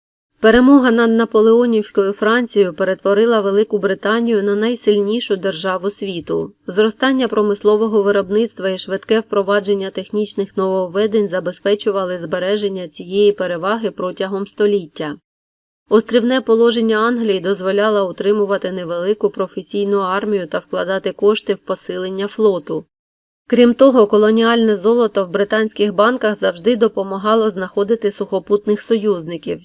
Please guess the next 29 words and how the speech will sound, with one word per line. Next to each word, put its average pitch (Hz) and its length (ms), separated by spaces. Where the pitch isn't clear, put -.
чиї 226 260
піхотні 233 520
війська 226 360
були 220 220
готові 214 400
загинути 202 600
в 180 60
битвах 214 460
за 190 160
славу 220 380
власних 196 540
жадібних 196 520
правителів 202 640
і 185 60
британської 180 640
корони. 175 600
Сутність 254 420
англійської 220 560
політики 208 540
щодо 196 260
Європи 208 540
влучно 202 440
описав 202 460
багаторічний 196 720
міністр 196 500
закордонних 190 680
справ 214 380
лорд 208 300
Палмерстон. 175 800